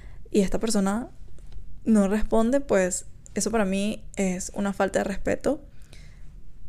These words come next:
porque, fuck, comunícate. Y sin duda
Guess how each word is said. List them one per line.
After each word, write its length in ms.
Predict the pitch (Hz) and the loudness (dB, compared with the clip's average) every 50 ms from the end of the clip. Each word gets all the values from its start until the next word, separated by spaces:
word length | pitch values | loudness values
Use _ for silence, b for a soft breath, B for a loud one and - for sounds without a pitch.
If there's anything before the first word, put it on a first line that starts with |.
| - - - - | -8 -8 -4 2
porque, 580 | 208 196 196 190 - 190 190 - - - - - - - - - - - - - - - - - - - - - - - - - - - - - - | 2 2 2 2 2 2 2 2 0 -2 -8 -12 -14 -14 -14 -16 -18 -18 -14 -12 -12 -12 -10 -12 -12 -10 -10 -10 -12 -12 -14 -14 -14 -10 -10 -8 -2
fuck, 640 | - 214 240 180 - - - - - - 262 - - | 2 2 4 4 2 0 -2 -8 -6 -6 -6 -4 2
comunícate. 720 | - 214 208 202 208 202 - - - - - - - - - - - | 4 4 4 4 0 0 -2 0 0 0 0 -2 -6 -6 -6 -6 -4
Y 300 | - - 208 202 190 196 | 0 2 4 4 4 4
sin 160 | 190 - 190 196 | 2 0 -2 0
duda 400 | - 196 190 185 - - - | 2 2 4 2 2 0 -4